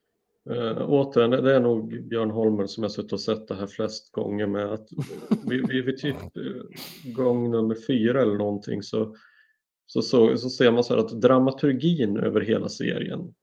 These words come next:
Speaker 1: så är det som så att i varje avsnitt så ser man att det är ju någonting som ska hända. Så att det är ett avsnitt med turnépremiär,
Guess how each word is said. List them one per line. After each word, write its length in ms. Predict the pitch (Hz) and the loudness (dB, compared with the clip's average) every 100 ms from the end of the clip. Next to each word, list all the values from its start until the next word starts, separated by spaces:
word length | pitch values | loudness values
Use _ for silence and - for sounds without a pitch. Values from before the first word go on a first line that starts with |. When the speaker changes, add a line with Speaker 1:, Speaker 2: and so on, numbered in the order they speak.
| _ | _
Speaker 1:
så 480 | - 127 117 - - _ _ _ 139 | -6 -2 0 -2 -6 _ _ _ 0
är 120 | 107 | 2
det 60 | |
som 120 | 110 117 | 0 -4
så 240 | - 107 | -4 -4
att 140 | 107 - _ _ _ _ _ _ | -6 -16 _ _ _ _ _ _
i 140 | 127 127 | 4 4
varje 760 | 117 147 123 120 123 147 139 - - _ _ _ _ _ _ _ - | 6 4 4 2 2 2 2 -2 -12 _ _ _ _ _ _ _ 0
avsnitt 720 | 135 117 101 - - 113 - _ - - _ _ _ | 4 6 4 -2 -2 -4 -6 _ -20 -20 _ _ _
så 460 | _ 117 107 107 | _ 0 0 0
ser 300 | - - 113 | -6 -6 -2
man 140 | 104 107 | -2 -2
att 100 | 110 | 0
det 60 | |
är 40 | 113 | 2
ju 60 | |
någonting 500 | 113 117 120 110 107 | 4 4 2 0 -4
som 160 | 90 98 | -6 -8
ska 380 | - 104 101 - - | -6 -6 -6 -8 -6
hända. 540 | 123 104 101 104 - - | -2 0 -2 -2 -4 -6
Så 140 | - | -8
att 120 | 117 - | -6 -4
det 80 | |
är 180 | - - 127 | -6 0 0
ett 240 | - - | 0 -4
avsnitt 460 | 107 107 - 107 107 | -2 -2 -2 -6 -6
med 140 | 104 | -6
turnépremiär, 920 | - 107 101 101 104 101 104 104 101 | -4 0 0 -2 -6 -4 -4 -4 -6